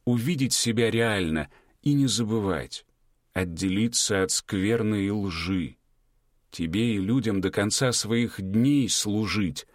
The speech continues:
позволь волю Твою познать и дай смирение её принять. Научи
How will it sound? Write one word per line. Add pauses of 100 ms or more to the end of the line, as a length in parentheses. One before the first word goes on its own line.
(440)
позволь (180)
волю
Твою
познать (200)
и
дай
смирение
её
принять. (520)
Научи